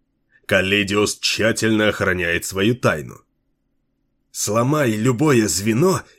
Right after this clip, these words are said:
и цепь порвется. Это увеличивает наши шансы. И потом Калидиус пока не знает, что мы проникли в его тайну». «Я молюсь, чтобы моя догадка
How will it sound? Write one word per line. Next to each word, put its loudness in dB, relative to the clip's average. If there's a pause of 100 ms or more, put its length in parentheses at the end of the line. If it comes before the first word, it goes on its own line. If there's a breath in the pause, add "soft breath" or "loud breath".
и 2
цепь 0 (160)
порвется. -4 (360 soft breath)
Это 0
увеличивает -2
наши 0
шансы. -4 (400)
И 2
потом 0
Калидиус -2
пока -6
не 2
знает, -2 (140)
что -4
мы 0 (120)
проникли -2
в -4
его 0
тайну». -6 (1200)
«Я -4
молюсь, -4
чтобы -4
моя -2
догадка -6